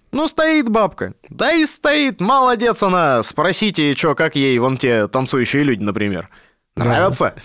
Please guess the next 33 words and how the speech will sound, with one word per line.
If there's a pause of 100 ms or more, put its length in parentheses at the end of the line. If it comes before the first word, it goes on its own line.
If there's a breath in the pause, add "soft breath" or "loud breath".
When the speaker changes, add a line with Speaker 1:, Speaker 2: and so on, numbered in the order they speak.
(420 loud breath)
Speaker 2:
Например,
да.
А
еще,
чтобы,
значит,
э,
Олег
не
разочаровывался
в
людях,
вы
можете
подписаться
на
наш
подкаст,
подписаться
на
наш
Telegram-канал,
ссылочка
будет
в
описании
к
Speaker 1:
А
еще
Speaker 2:
подкасту.
Speaker 1:
комментарии
там
писать.